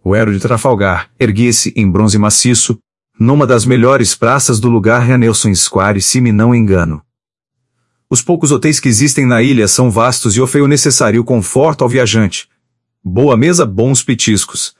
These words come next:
mas que vem com vinho, deliciosos sorvetes, ri-se, criam e, finalmente, boas camas e muito asseio.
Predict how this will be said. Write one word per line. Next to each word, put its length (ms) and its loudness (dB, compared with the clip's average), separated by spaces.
mas 160 0
que 60 -2
vem 120 2
com 140 0
vinho, 440 0
deliciosos 800 0
sorvetes, 560 0
ri-se, 400 0
criam 320 0
e, 320 0
finalmente, 720 0
boas 400 0
camas 340 0
e 40 2
muito 260 2
asseio. 460 0